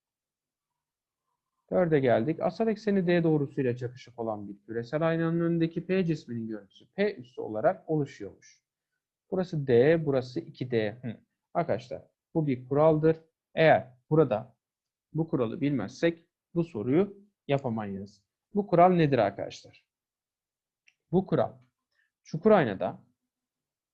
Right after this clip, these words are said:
çukur aynada görüntü uzaklığı cismin aynaya uzaklığından büyüktür. Büyüktür. Tümsek için de tam tersi.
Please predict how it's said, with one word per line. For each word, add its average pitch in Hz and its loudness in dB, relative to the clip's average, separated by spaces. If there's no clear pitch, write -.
çukur - -6
aynada - -4
görüntü 160 2
uzaklığı 123 0
cismin 160 -4
aynaya 123 2
uzaklığından 131 -2
büyüktür. - -12
Büyüktür. - -16
Tümsek 226 0
için 170 -2
de 202 2
tam 160 2
tersi. - -6